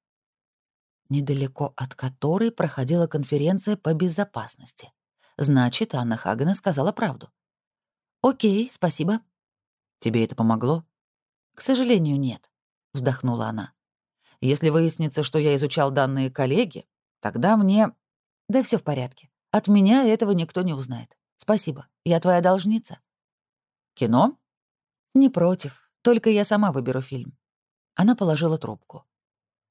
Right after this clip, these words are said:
Теперь у неё было свидание, но так и не было ответа, на который она надеялась.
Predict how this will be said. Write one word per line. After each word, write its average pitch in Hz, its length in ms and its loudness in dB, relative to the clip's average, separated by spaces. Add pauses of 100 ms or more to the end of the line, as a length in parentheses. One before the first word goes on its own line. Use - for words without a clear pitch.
(140)
Теперь 262 300 0
у 180 40 4
неё 135 280 2
было 123 220 0
свидание, 233 720 2 (340)
но 202 180 4
так 233 280 -2
и 214 80 4
не 208 180 4
было 180 260 2
ответа, 185 400 0
на 123 120 -2
который 135 400 -2
она 135 160 0
надеялась. 131 680 -8